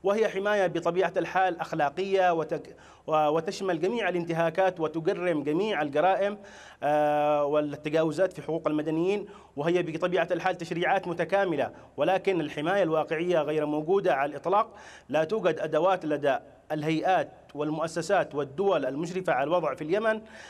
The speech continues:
آه، مؤسسة ال-، آه، مؤسسات الأمم المتحدة، آه، لا تقوم بدورها كما ينبغي، ولديها أدوات الضغط. هناك،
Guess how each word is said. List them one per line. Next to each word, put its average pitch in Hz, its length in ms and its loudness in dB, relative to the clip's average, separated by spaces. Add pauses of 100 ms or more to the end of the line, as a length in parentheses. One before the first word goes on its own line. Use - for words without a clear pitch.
(140)
آه، 151 240 2
مؤسسة 170 540 -2
ال-، 147 400 2 (440)
آه، 143 240 2
مؤسسات 175 640 -2
الأمم 170 260 -2
المتحدة، 196 840 0 (400)
آه، 147 320 0
لا 175 140 2
تقوم 170 360 -2
بدورها 151 480 0
كما 143 220 -2
ينبغي، 202 440 0
ولديها 165 680 0
أدوات 151 300 0
الضغط. 180 340 -2
هناك، 151 340 -2